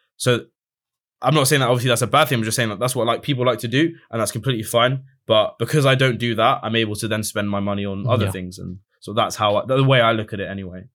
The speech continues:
Speaker 2: Yeah. And also, I wanted to ask, like, what is actually, like, a freestyle?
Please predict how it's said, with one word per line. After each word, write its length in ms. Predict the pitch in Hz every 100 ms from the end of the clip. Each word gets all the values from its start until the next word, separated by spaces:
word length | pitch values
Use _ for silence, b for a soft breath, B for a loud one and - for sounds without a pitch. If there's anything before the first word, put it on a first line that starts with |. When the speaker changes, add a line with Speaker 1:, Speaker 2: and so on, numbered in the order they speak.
| _ -
Speaker 2:
Yeah. 240 | 101 98 -
And 220 | 139 160
also, 220 | 180 165
I 140 | 123 127
wanted 240 | 123 127
to 60 | 123
ask, 260 | 117 -
like, 200 | 117 113 -
what 180 | 208
is 140 | 226 185
actually, 340 | 120 - 143
like, 400 | 120 107 92 - _ _ -
a 40 | 120
freestyle? 580 | - 120 110 - -